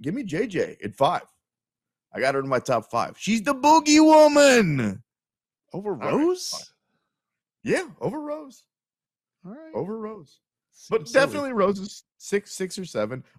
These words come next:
Speaker 1: Um, you're gonna fight me, and I don't think you are. The Masvidal Jake Paul confrontation, a million percent fake.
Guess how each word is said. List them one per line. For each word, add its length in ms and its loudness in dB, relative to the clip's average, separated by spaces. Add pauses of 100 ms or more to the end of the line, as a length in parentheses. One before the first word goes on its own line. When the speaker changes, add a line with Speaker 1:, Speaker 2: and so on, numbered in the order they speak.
Speaker 1:
Um, 260 6
you're 100 -6
gonna 160 -4
fight 300 -2
me, 340 -8 (220)
and 100 -8
I 20 -4
don't 160 -4
think 200 -8
you 220 -2
are. 340 -8 (420)
The 60 -2
Masvidal 640 0
Jake 240 -4
Paul 200 -4
confrontation, 840 -8
a 40 -14
million 380 -4
percent 340 -14
fake. 360 -20